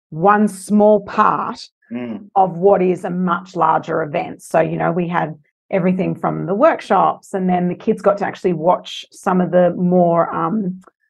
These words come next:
Speaker 1: the pilot kids performing. So they get to watch some stage production works, and, you know, there's a stage presentation, and there's, you know, all this stuff. There's a disco, like, there's a lot going on.
Speaker 2: Yeah.
Speaker 1: And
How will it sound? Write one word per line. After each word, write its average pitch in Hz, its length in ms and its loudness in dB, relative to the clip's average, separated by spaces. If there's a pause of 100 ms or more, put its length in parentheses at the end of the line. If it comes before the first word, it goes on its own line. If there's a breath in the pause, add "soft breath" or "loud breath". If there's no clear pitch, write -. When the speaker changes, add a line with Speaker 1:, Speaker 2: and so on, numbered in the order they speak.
(160)
Speaker 1:
the 185 80 0
pilot 190 420 0
kids 185 220 -2
performing. 220 800 2
So 170 140 -4
they 165 140 0
get - 160 -6
to - 80 -14
watch 185 180 -4
some 185 200 -2
stage 220 400 2
production 185 500 -4
works, - 400 -4
and, 170 260 0 (300 loud breath)
you 285 100 0
know, 240 240 6
there's 214 180 4
a 208 40 0
stage 262 380 0
presentation, 190 680 0
and 190 160 0
there's, 202 220 -2
you 233 80 0
know, 208 240 2
all 240 80 4
this 220 140 2
stuff. 202 180 0
There's 220 140 2
a 262 40 -2
disco, 262 600 2
like, 196 200 0
there's 240 160 0
a 277 40 -2
lot 277 260 0
going 170 280 2
on. 170 460 -2 (260 soft breath)
Speaker 2:
Yeah. - 180 -6 (120)
Speaker 1:
And 202 420 2